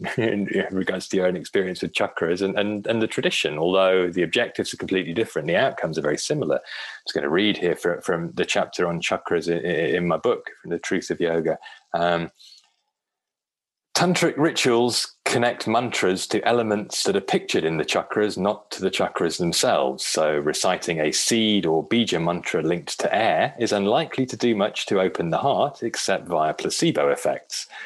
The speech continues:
However, focusing attention on such things can make them real,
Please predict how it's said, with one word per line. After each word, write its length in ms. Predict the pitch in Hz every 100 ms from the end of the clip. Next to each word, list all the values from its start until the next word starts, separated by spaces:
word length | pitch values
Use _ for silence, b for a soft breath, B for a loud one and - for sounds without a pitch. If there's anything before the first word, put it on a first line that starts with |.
| B B B
However, 480 | - 98 185 - - -
focusing 560 | 104 104 101 - 92
attention 500 | 82 - 208 - 87
on 140 | 76 76
such 360 | 95 - -
things 320 | 78 78 80
can 180 | - 95
make 260 | 73 73 -
them 180 | 78 92
real, 400 | 151 80 -